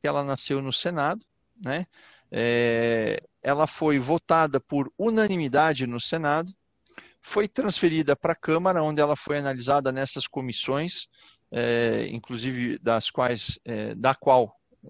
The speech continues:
é, nós participamos, discutimos essas questões e já foi fechado um relatório, já foi votado esse relatório.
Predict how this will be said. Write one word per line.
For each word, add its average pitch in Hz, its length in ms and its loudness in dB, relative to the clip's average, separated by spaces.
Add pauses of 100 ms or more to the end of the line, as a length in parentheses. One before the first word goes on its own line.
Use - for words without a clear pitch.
é, 110 220 -6
nós 123 180 -4
participamos, - 880 -8 (420)
discutimos 190 640 -4
essas 151 320 -2
questões 175 640 -4 (960)
e 180 340 -2
já 170 160 2
foi 202 200 0
fechado - 920 -2
um 165 40 2
relatório, 160 680 4
já 143 140 -2
foi 160 200 -2
votado 175 560 0
esse 160 180 -2
relatório. 131 600 -2